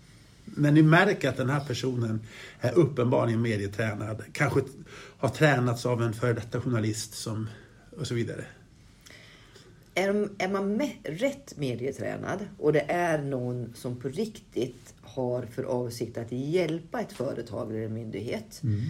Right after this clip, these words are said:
Speaker 2: då har ju den medieträningen lett till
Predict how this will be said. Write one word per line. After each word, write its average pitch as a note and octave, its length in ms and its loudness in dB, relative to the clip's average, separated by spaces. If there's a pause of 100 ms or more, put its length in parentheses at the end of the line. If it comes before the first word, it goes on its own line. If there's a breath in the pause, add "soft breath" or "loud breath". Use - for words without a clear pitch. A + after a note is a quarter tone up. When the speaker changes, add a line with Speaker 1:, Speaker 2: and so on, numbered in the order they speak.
(400 loud breath)
Speaker 2:
då E3 80 0
har F3 260 4
ju D#3 120 4
den D3 260 2
medieträningen B2 1600 -2
lett B2 280 -6
till C3 320 -8